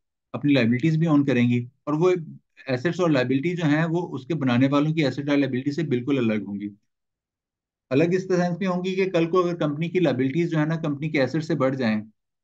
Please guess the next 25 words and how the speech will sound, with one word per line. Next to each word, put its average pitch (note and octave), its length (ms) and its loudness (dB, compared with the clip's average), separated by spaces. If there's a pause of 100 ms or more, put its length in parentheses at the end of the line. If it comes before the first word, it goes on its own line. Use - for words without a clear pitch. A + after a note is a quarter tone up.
(240)
कंपनी B2 300 0
की D#3+ 80 0
liabilities C3+ 540 0 (320)
कंपनी C3 300 -2
के E3 80 0
एसेट C3 280 -2
से F3 140 -4
बढ़ E3 180 0
जाएं, C#3 260 2 (540)
तो E3+ 60 -2
वो F3+ 100 2
जो F#3 100 0
कंपनी D#3+ 320 -2
के F#3+ 100 0
शेयर F3 220 0
होल्डर्स E3+ 320 0
हैं G3 80 0
उनके E3+ 320 -2
एसेट E3 320 0
से F3 140 -4
वो E3+ 120 0
उसको G3+ 440 -4 (300)
नहीं D3+ 220 2
किया D3 200 4
जाएगा, A#2 500 0